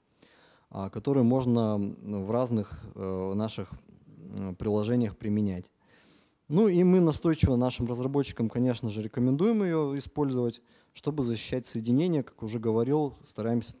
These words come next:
использовать только шифрованные везде. А, ну вот я вам, в общем-то, рассказал про эти вещи.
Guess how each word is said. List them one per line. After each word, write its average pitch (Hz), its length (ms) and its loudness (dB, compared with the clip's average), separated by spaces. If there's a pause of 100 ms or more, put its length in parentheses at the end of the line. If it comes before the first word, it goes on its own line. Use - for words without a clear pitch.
(140)
использовать 104 500 -6
только 101 420 -6
шифрованные 90 640 -6
везде. 90 380 -10 (1300)
А, 107 340 0 (880)
ну 190 260 4
вот 180 360 -2
я 135 220 0
вам, 139 100 2
в 139 40 2
общем-то, 135 300 -2
рассказал 143 460 2
про 117 160 -4
эти 123 120 -8
вещи. 180 400 -4